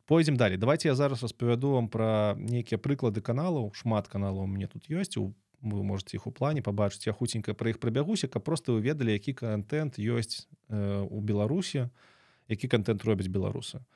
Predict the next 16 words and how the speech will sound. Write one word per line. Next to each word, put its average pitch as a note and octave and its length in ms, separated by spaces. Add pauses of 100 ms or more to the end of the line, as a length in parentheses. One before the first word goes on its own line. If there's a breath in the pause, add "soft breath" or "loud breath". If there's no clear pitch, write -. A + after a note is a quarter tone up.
(260 soft breath)
Бо A2 240
я B2 380
часта B2+ 420
сталківаюся A2 560
з - 20
тым, F#3+ 140
што - 160
людзі A#2+ 240
нават A2+ 240
не G2+ 80
ведаюць, A#2 320
што F#2 160
беларусы G2+ 400
робяць G#2+ 240
шмат G2+ 240
кантэнту. G2 480